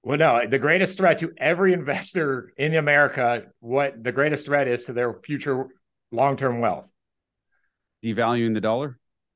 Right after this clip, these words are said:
Speaker 1: Yeah, inflation.
Speaker 2: Okay.
Speaker 1: That essentially the pile of assets that you pile up in securities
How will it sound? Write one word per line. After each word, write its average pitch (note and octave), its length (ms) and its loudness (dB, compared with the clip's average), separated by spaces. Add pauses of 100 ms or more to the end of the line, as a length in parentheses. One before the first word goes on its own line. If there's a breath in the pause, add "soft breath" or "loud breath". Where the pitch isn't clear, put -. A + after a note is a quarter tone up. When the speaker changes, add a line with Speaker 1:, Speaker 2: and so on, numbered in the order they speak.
(240)
Speaker 1:
Yeah, A#2 400 0
inflation. D3+ 640 -2 (500)
Speaker 2:
Okay. A2+ 240 -6 (540)
Speaker 1:
That D#3 140 4
essentially F#3+ 460 4
the D3+ 80 4
pile E3 500 4
of D3+ 80 6
assets D#3 600 0
that B2 140 -6
you D3 120 -6
pile C#3+ 320 4
up D3+ 160 4
in C#3+ 100 -4
securities E3 720 0